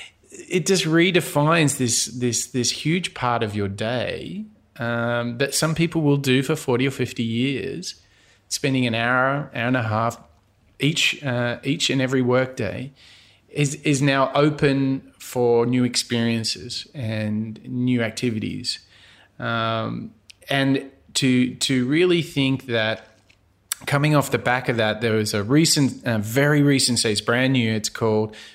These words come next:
Rethinking Transportation twenty twenty to twenty thirty. We've put it in the show notes, uh, so you can grab them at moonshots dot I O. Um,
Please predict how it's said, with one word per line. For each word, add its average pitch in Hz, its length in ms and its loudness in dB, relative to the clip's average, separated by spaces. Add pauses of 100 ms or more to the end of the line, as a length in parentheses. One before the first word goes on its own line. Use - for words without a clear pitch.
(120)
Rethinking 151 500 2
Transportation 123 920 0
twenty 131 320 0
twenty 123 360 -4
to - 120 -12
twenty 120 300 -2
thirty. 107 480 -4 (640)
We've 117 240 0
put 147 160 2
it 147 100 4
in 143 160 4
the 147 120 4
show 123 280 4
notes, 123 540 0
uh, 113 260 -2
so 110 160 0
you 113 140 0
can 131 160 -2
grab 113 260 2
them 123 180 0
at 107 140 0
moonshots 120 500 0
dot 120 160 0
I 117 220 -2
O. 110 220 -2 (560)
Um, 120 500 0